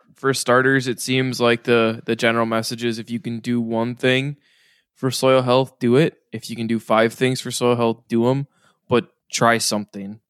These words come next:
Um, they don't, they, it's all, it's all, uh,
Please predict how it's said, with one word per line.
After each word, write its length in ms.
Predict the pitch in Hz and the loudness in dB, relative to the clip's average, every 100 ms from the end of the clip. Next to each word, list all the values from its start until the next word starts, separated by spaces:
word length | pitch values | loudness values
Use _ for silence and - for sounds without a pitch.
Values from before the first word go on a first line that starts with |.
| _ 110 | _ -8
Um, 440 | 107 104 98 101 _ _ - _ _ _ - | -4 -4 -6 -10 _ _ -20 _ _ _ -6
they 120 | 117 120 | 0 2
don't, 260 | 117 - _ _ _ _ | 2 -2 _ _ _ _
they, 200 | 117 113 - | -2 -2 2
it's 180 | 131 135 | 2 4
all, 400 | 131 131 123 - | 4 4 2 0
it's 180 | 123 113 | 0 2
all, 300 | 120 120 113 | 4 4 4
uh, 220 | 110 | 4